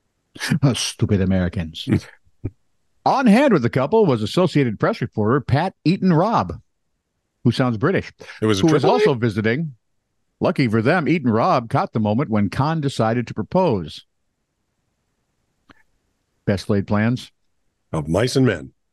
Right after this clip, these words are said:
Speaker 1: He had been planning to do so later that evening at a restaurant, but she always wanted to be proposed to on or under the Eiffel Tower, so I figured,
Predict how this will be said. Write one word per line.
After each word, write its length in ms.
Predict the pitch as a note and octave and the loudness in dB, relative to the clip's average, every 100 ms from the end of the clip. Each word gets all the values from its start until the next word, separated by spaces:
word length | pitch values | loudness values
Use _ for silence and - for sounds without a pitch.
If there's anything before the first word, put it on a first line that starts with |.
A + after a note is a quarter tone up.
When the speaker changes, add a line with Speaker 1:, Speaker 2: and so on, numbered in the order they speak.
| _ G2 | _ -2
Speaker 1:
He 120 | F#2 | 2
had 220 | F#2 D#2+ | 2 0
been 200 | A2+ C3+ | -2 -2
planning 320 | A2+ B2+ C#3+ | -2 0 0
to 100 | C3 | 0
do 160 | A#2 B2+ | 0 0
so 220 | - C3+ | 0 0
later 240 | A2+ A2+ C3 | 2 0 0
that 200 | C3 B2 | 0 2
evening 280 | A2 C3 B2+ | 0 2 0
at 80 | C3+ | 0
a 60 | |
restaurant, 540 | C#3 D3 - G#2+ B2+ - | 0 0 0 0 0 0
but 180 | F#2+ | -2
she 180 | - A2+ | 0 0
always 320 | G2+ B3+ E3+ | 2 2 0
wanted 280 | G#2 D#3 G3+ | 2 2 2
to 60 | G2 | 0
be 100 | G2+ | -2
proposed 420 | E2+ B2 A#2+ - | -2 -2 -2 0
to 140 | C3+ | 0
on 260 | A#2 C3+ D#3 | 2 2 2
or 140 | G#2+ | 0
under 180 | G#2 C#3 | 0 0
the 160 | G#2+ A2+ | 0 0
Eiffel 240 | D3 F#3+ | -2 -4
Tower, 340 | - E3+ C3+ C#3 | -4 -2 0 0
so 140 | C3 | 0
I 60 | A#2+ | 0
figured, 320 | D3 D3 | 0 -2